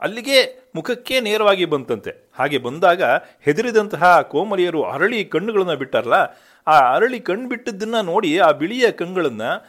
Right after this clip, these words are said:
ನೈದಿಲೆ ಅಂತ ಭಾವಿಸ್ತಂತೆ ದುಂಬಿ. "ಓಹೋ, ಇದು ಒಂದು ತಾವರೆ ನೈದಿಲೆ" ಅಂತ ಹೇಳಿ ಭಾವಿಸಿ ಅಲ್ಲಿಗೆಲ್ಲ ಬರ್ತಾ ಇತ್ತು ಅನ್ನುವಂಥ ಒಂದು ಚಿತ್ರಣವನ್ನ ಕವಿಯಲ್ಲಿ ಕೊಡೋದನ್ನ ಗಮನಿಸ್ತೀವಿ. ಇನ್ನು ಅವರೆಲ್ಲ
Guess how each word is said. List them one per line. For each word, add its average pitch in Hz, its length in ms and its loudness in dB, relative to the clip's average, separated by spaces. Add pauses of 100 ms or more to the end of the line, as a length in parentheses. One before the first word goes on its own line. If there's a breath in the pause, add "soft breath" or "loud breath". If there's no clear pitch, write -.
(360 soft breath)
ನೈದಿಲೆ 247 480 2
ಅಂತ 208 200 0
ಭಾವಿಸ್ತಂತೆ 156 600 -2
ದುಂಬಿ. 117 340 -8 (300 soft breath)
"ಓಹೋ, 170 320 2
ಇದು 170 160 -6
ಒಂದು 165 200 -8
ತಾವರೆ 175 520 4
ನೈದಿಲೆ" 175 380 -2
ಅಂತ 165 140 -4
ಹೇಳಿ 156 260 -2
ಭಾವಿಸಿ 185 380 -2
ಅಲ್ಲಿಗೆಲ್ಲ 165 320 -2
ಬರ್ತಾ 180 300 -2
ಇತ್ತು 156 420 -2
ಅನ್ನುವಂಥ 185 420 -10 (460 soft breath)
ಒಂದು 208 180 -8
ಚಿತ್ರಣವನ್ನ 175 520 -10
ಕವಿಯಲ್ಲಿ 202 400 -4
ಕೊಡೋದನ್ನ 151 340 -2 (220)
ಗಮನಿಸ್ತೀವಿ. 131 540 -8 (720)
ಇನ್ನು 196 400 -6 (320 soft breath)
ಅವರೆಲ್ಲ 185 760 2